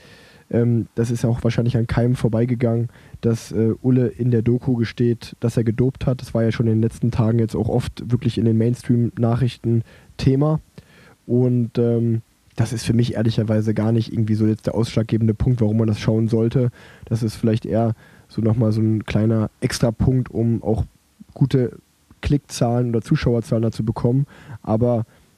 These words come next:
das, was ich schon sagen kann, ist wirklich, freut euch drauf.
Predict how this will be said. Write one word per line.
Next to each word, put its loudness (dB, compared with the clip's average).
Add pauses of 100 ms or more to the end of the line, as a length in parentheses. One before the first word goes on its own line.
(400)
das, 0
was 0
ich -2
schon 0
sagen 0
kann, -2
ist 0
wirklich, 0
freut 0
euch 0
drauf. -2